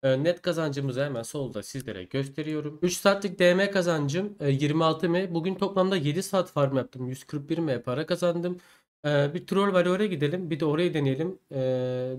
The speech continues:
Evil de Dark Mara da yüzümüzü güldürmedi. U-, umarım Troll'den, yani şansımız gülebilir Troll Warrior'dan.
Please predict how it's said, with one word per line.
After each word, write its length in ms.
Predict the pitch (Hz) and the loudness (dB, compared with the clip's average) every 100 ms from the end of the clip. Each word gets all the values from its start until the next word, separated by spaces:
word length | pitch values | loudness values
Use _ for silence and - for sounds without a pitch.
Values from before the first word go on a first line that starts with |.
| 131 | -2
Evil 400 | 151 151 175 160 | 0 0 -2 0
de 280 | 156 170 - | 0 -2 -2
Dark 240 | 139 143 143 | 0 0 0
Mara 200 | 151 139 | -2 -2
da 40 | |
yüzümüzü 420 | 131 135 147 135 | -2 0 -2 -4
güldürmedi. 720 | 117 127 131 170 156 131 165 180 - - _ _ | -4 -6 -4 -2 -2 0 -4 -6 -18 -20 _ _
U-, 260 | 139 143 143 | 0 2 0
umarım 420 | 151 165 175 175 - | 0 0 0 -4 -8
Troll'den, 600 | - 165 175 160 160 180 | 0 0 2 -2 -4 -4
yani 220 | - 131 131 | -6 -6 -6
şansımız 500 | 151 139 139 143 135 | -2 -2 -2 -2 -2
gülebilir 520 | 139 135 131 143 - | -2 -2 -4 -8 -10
Troll 180 | - 127 | -6 -4
Warrior'dan. 560 | 113 113 110 110 143 | -2 -4 -4 -4 -6